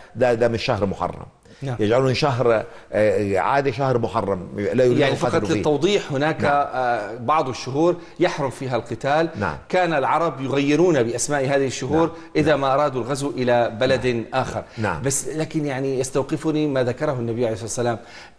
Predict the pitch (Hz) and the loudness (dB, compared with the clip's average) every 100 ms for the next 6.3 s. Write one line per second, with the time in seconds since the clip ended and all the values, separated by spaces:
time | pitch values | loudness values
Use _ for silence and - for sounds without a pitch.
0 | - 160 151 127 165 151 131 - 131 117 | -4 0 2 2 0 0 -2 -4 -2 0
1 | 131 104 - 98 98 110 143 147 143 139 | 0 -2 -6 -6 -2 0 2 0 0 -4
2 | 139 135 - - 117 139 165 147 117 120 | -6 -8 -18 -8 -4 2 4 2 0 -4
3 | 107 107 - 95 87 - 123 127 - 117 | -6 -8 -10 -10 -10 -2 0 0 0 -2
4 | 90 90 87 92 113 98 82 92 85 85 | 0 0 0 2 2 2 -2 -2 -2 -2
5 | 80 80 - _ - 110 107 90 87 85 | -2 -6 -10 _ -2 0 0 -2 -4 -4
6 | 95 107 71 | 0 0 -2